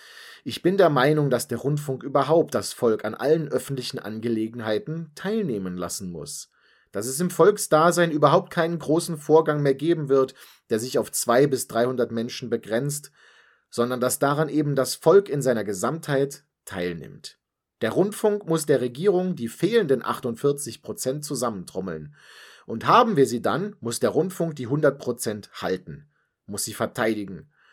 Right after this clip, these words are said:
muss sie so innerlich durchtränken mit den geistigen Inhalten unserer Zeit, dass niemand mehr ausbrechen kann.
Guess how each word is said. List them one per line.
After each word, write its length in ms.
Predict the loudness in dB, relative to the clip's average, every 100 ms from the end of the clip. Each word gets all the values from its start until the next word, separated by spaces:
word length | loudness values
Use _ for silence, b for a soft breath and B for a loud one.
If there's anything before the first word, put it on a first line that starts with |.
| b b
muss 160 | -6
sie 120 | -4 0
so 220 | 4 4
innerlich 520 | 4 4 6 4 4
durchtränken 720 | 2 2 -2 2 2 2 -2
mit 120 | 0
den 120 | 0
geistigen 540 | 4 4 4 0 -4 -4
Inhalten 480 | -4 2 2 2 -4
unserer 420 | -4 -2 -2 -2
Zeit, 440 | 2 4 4 0 _ _
dass 220 | -8 -6 -6
niemand 360 | -4 -4 -4
mehr 160 | -6 -4
ausbrechen 600 | -4 -4 -8 -8 -8 -12
kann. 360 | -10 -12 -14